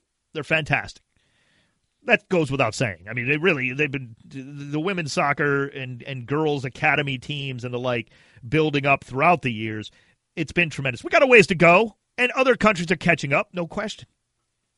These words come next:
But it's fantastic that my L A Galaxy have fully funded these academy teams. And it's a great decision business-wise.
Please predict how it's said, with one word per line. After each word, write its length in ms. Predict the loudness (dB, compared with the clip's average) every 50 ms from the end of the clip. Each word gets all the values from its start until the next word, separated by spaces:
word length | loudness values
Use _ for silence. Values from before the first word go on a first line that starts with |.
| _ _ _ _ _ _ _ _ _ _ _ _ _ _ _ _ _ _ -20
But 260 | -4 0 2 4 4
it's 180 | 2 0 -6 -14 -12
fantastic 800 | -4 0 0 0 0 0 -2 2 4 4 4 4 2 -2 -4 -4
that 100 | -2 0
my 200 | 2 2 2 4
L 120 | 2 2
A 60 | 2
Galaxy 380 | 2 2 0 0 0 -2 -4 -6
have 100 | -6 -8
fully 480 | -10 -10 -6 -4 -4 -2 -2 -2 -4 -4
funded 500 | -4 -2 0 0 0 2 0 0 -2 -2
these 200 | -2 -4 -6 -6
academy 420 | -6 -4 -4 -4 -4 -6 -6 -8
teams. 400 | -8 -10 -12 -14 -16 -20 -20 -20 _ _ _ _ _ _ _ _ _ _ _ _ _ _ _ _ _ _ _ _ _ _ _ _ _ _ _ _ _ _ _ _ _ _ _ _ _
And 140 | -4 -2 -2
it's 100 | -2 -4
a 40 | -2
great 240 | 0 2 2 2 0
decision 420 | -2 -2 2 2 2 2 0 -2
business-wise. 760 | 0 0 0 0 -2 -4 -4 -4 -4 -6 -6 -8 -12 -18